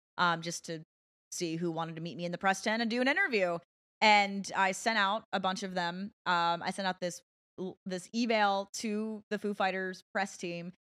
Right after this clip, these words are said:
I explained who I was. I said I grew up in Dave Grohl's hometown, that I,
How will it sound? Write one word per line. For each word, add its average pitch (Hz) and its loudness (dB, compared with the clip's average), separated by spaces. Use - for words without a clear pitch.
I 170 2
explained 214 -2
who 226 2
I 208 4
was. 196 2
I - -6
said 190 -2
I 185 2
grew 175 -4
up 185 -4
in 185 -4
Dave 180 -4
Grohl's 170 -4
hometown, 226 2
that 175 -2
I, 165 -2